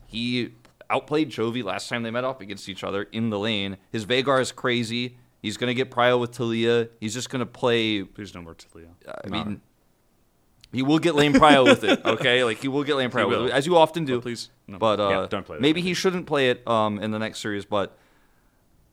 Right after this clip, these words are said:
Speaker 1: B D is insane right now, his form. It's crazy. And so, like, we could forgive some of Zeka's play because he's
Speaker 2: Yeah.
Speaker 1: playing against, in my opinion, the best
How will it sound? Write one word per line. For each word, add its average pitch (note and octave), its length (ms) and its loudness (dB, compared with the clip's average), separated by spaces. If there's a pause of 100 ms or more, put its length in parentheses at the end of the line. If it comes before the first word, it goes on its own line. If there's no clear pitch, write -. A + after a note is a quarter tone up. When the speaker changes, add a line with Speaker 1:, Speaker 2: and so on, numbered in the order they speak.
(180)
Speaker 1:
B E3 160 -4
D E3 160 -4
is - 180 -4
insane A2 640 -4
right F2+ 160 -6
now, F#2 140 -8
his F2+ 100 -10
form. F2+ 280 -12
It's - 120 -14
crazy. F#2+ 560 -8
And F#2 100 -8
so, A#2+ 120 -4
like, G2+ 180 -2
we B2 80 -12
could A#2+ 160 -12
forgive A2 340 -6
some G#2 220 -6
of G2 80 -4
Zeka's F#2+ 600 -8 (320)
play G2+ 440 -2
because G2+ 320 -10
he's F#2 160 -12
Speaker 2:
Yeah. F3 60 -10
Speaker 1:
playing G#2+ 160 -2
against, G2 360 -8
in A#2 160 -4
my A#2+ 180 2
opinion, A2+ 360 -2
the G2 60 -6
best - 420 -6